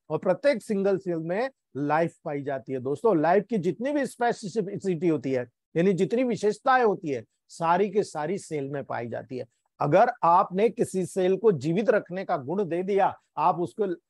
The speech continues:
सालों से जिंदा रख सकते हो। हमारे ग्रुप के जितने सीनियर जानते हैं, मैं बार बार कहता हूँ, सिं-, synthesis सेकंड डाइल्यूशन पच्चीस एमएल और डब्ल्यू ई डी फ़ोर से वहां पर पच-, पांच एमएल मिक्स कर लो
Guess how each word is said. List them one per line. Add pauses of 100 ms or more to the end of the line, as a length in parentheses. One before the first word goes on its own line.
(140)
सालों
से
जिंदा
रख
सकते
हो। (320)
हमारे
ग्रुप
के
जितने
सीनियर
जानते
हैं,
मैं
बार
बार
कहता
हूँ,
सिं-, (140)
synthesis
सेकंड
डाइल्यूशन (220)
पच्चीस
एमएल (200)
और
डब्ल्यू
ई
डी
फ़ोर
से (480)
वहां
पर (140)
पच-, (160)
पांच
एमएल (120)
मिक्स
कर
लो